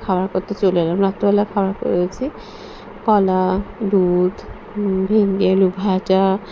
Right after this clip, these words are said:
ঠিক আছে? এই দিয়ে আজকে রাতের খাবারটা হবে। তাই কেমন লাগলো তোমরা অবশ্যই বলো, ভালোবেসে পাশে থেকো, সবাই সুস্থ থেকো, ভালো থেকো। দেখা হবে নতুন কোনো ভিডিওর সঙ্গে।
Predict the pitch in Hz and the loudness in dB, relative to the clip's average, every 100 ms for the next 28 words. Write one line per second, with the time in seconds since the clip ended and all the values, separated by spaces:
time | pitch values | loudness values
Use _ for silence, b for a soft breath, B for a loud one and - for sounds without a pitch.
0 | B B B - 269 294 - 202 - 196 | B B B -12 -6 -6 -2 -2 2 4
1 | 196 220 269 285 226 - 123 104 87 202 | 4 2 0 -2 -4 -6 -2 -2 0 -2
2 | 208 175 196 - 185 190 B B - 190 | 0 -2 -2 -2 -4 -4 B B -8 -8
3 | 196 208 202 226 240 254 247 254 247 226 | 0 2 4 4 4 2 0 0 2 2
4 | 226 226 277 240 233 240 240 208 185 214 | 0 -2 -2 0 2 0 0 -2 0 -2
5 | - 226 196 196 220 233 233 262 B B | -2 -2 -2 -2 -2 -2 -2 -10 B B
6 | B - 240 233 240 226 - 220 226 233 | B -4 2 4 2 -2 -2 0 0 0
7 | 220 185 190 196 190 185 196 202 208 196 | 0 0 0 0 2 0 0 -2 0 0
8 | 180 202 214 214 226 B B B B - | 0 -2 0 0 0 B B B B 0
9 | 214 202 214 220 - 233 240 | 0 4 2 2 0 0 0